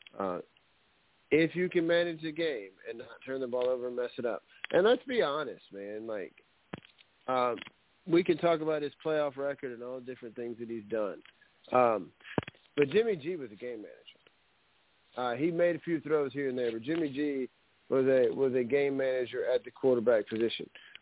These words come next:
With all due respect, one thing for Brock, uh, Purdy that at least is to his advantage, you're not trying to replace Tom Brady or Pat Mahomes or even Joe Burrow or Ben Roethlisberger,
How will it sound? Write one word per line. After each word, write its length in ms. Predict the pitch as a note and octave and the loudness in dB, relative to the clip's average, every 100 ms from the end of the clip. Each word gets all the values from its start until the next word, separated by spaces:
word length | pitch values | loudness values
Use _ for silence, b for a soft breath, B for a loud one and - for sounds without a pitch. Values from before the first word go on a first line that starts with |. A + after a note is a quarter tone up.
| C3+ | 4
With 140 | C#3+ | 6
all 180 | D#3+ E3 | 6 4
due 220 | D#3 D#3+ | 2 0
respect, 500 | D3 - D3+ C#3 A#2+ | -2 -4 -2 -2 -4
one 260 | B2+ C#3 C3 | -8 -8 -6
thing 220 | C3+ B2 - | -8 -8 -4
for 300 | B2+ A#2 A2 | -2 0 -2
Brock, 360 | B2 A#2+ G#2+ - _ _ - - | -2 -2 -4 -10 _ _ -16 -4
uh, 200 | A2 G#2 | 0 0
Purdy 420 | - D#3+ C#3+ A#2+ | 4 4 6 2
that 180 | A2+ A2 | 0 -2
at 120 | G2 | 0
least 240 | D3 C#3+ - - | 0 0 -4 0
is 260 | C3+ C3 - | 2 2 0
to 80 | C3 | -4
his 100 | B2 | -2
advantage, 440 | A2 A#2 A#2+ G#2 - B B B - | -2 2 2 2 -2 B B B 0
you're 100 | D#3 | 4
not 240 | F3+ G3 D#3+ | 6 4 4
trying 240 | F3+ E3+ | 0 0
to 100 | D3 | 0
replace 380 | C3+ - D3+ C3 - | -2 -4 -6 -6 -8
Tom 240 | C3+ B2+ | -6 -6
Brady 380 | A2+ A#2+ G2+ E2 | -4 -4 -4 -8
or 60 | F#2+ - | -12 -6
Pat 180 | B2 C#2+ | -4 -4
Mahomes 480 | G#2+ A#2+ A2 D2 - B B B - | -8 -6 -6 -8 -12 B B B 0
or 180 | C3+ C#3+ | 6 6
even 280 | C#3+ B2+ A#2+ | 6 2 -2
Joe 200 | C3 B2+ | 0 0
Burrow 560 | G#2+ B2 A#2 G#2+ G2 F#2 | 0 0 0 -2 -4 -4
or 300 | A#2+ A#2+ A2+ G#2+ | -2 -2 -2 -6
Ben 140 | B2+ | -8
Roethlisberger, 880 | B2 B2+ C3 - A2 - G#2+ G2+ F#2+ | -6 -6 -6 -8 -10 -2 -2 -2 -8